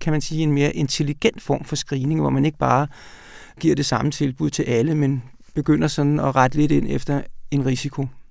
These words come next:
Det, det tror jeg vil være en, vi kommer til at diskutere inden for de kommende år, men vi mangler stadigvæk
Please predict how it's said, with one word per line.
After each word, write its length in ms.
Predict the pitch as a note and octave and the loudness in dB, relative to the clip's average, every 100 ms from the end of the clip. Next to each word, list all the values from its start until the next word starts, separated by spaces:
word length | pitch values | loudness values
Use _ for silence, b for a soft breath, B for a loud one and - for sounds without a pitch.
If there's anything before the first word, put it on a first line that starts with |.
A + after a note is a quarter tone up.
| - - | -20 -2
Det, 180 | E3+ - | -2 0
det 120 | F3+ | -2
tror 220 | - F3 | 2 2
jeg 140 | E3 D#3+ | 4 4
vil 120 | D#3 | 4
være 120 | D3 | 4
en, 280 | D3 - D3 | 4 2 -2
vi 60 | D#3+ | -2
kommer 260 | D3 C#3+ | -2 -2
til 140 | - D3 | -2 -4
at 120 | C3+ | -4
diskutere 500 | C3+ C#3 - D#3 C#3 | -8 -8 -4 -2 0
inden 120 | C#3 | 0
for 100 | D#3 | -2
de 80 | D3 | -6
kommende 360 | - C3 D#3 | -2 0 0
år, 100 | C3 | -2
men 180 | C3 C3+ | -2 0
vi 60 | C#3 | 2
mangler 280 | C#3+ D3 D3+ | 4 2 0
stadigvæk 520 | - D3 C#3 C3+ | 2 2 2 0